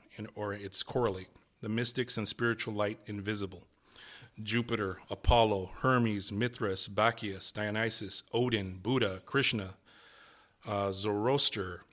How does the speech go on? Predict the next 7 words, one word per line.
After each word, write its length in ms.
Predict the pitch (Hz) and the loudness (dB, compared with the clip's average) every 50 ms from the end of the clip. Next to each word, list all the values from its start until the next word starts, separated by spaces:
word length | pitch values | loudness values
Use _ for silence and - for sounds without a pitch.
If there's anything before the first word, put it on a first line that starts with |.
| _ _ _ _ _ _ _ _ _ _ _ _ - - - - - | _ _ _ _ _ _ _ _ _ _ _ _ -6 -6 -6 -6 -12
uh, 260 | 92 92 92 92 92 87 90 | -10 -8 -8 -8 -10 -8 -4
Vishnu, 440 | 104 131 143 - - 131 113 104 95 | 0 2 4 4 4 4 2 0 0
Shiva, 540 | - - 139 135 127 117 110 101 98 92 92 - - | 0 0 0 0 2 2 2 2 2 0 -4 -2 2
Agni, 380 | 110 120 117 113 110 104 101 | 2 2 2 2 -2 -4 -4
Balder, 580 | 92 92 113 131 135 123 110 101 95 90 90 - _ - - - - - | -2 2 4 4 4 4 2 0 0 -2 -4 -10 _ -20 -20 -20 -20 -18
Hiram 460 | - - - 120 123 123 120 113 110 107 | -6 0 4 6 6 6 6 4 2 2
Abiff, 580 | 101 104 123 135 110 92 - - - - - | 0 2 2 2 2 0 -2 -8 -12 -14 -14